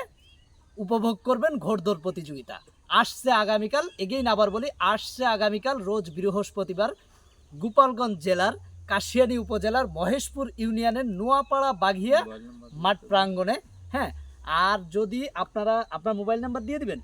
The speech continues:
Speaker 2: হ্যাঁ, হ্যাঁ, হ্যাঁ।
Speaker 1: আপনার মোবাইল নাম্বারটা বলেন।
Speaker 2: জিরো ওয়ান নাইন টু ডাবল ফোর ফাইভ টু সিক্স ফোর নাইন। জিরো ওয়ান নাইন টু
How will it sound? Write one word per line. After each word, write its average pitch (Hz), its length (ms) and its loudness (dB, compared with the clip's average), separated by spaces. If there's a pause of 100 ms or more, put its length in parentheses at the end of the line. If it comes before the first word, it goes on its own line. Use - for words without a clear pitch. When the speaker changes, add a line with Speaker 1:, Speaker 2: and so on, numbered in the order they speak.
(140)
Speaker 2:
হ্যাঁ, 123 180 -10
হ্যাঁ, 190 180 -18
হ্যাঁ। 185 120 -20 (120)
Speaker 1:
আপনার 190 260 0
মোবাইল 208 240 0
নাম্বারটা 196 360 -2
বলেন। 117 180 -12 (320)
Speaker 2:
জিরো 156 260 -6
ওয়ান 175 160 2 (1080)
নাইন 143 340 -4 (880)
টু 151 140 -6 (400)
ডাবল 156 220 2 (100)
ফোর 107 160 -16 (1040)
ফাইভ 147 220 -2 (180)
টু 180 120 -8 (800)
সিক্স 175 300 -8 (560)
ফোর 170 200 -4 (340)
নাইন। 131 140 0 (1600)
জিরো 170 280 -4 (460)
ওয়ান 170 240 4 (680)
নাইন 165 220 -2 (920)
টু 156 120 -8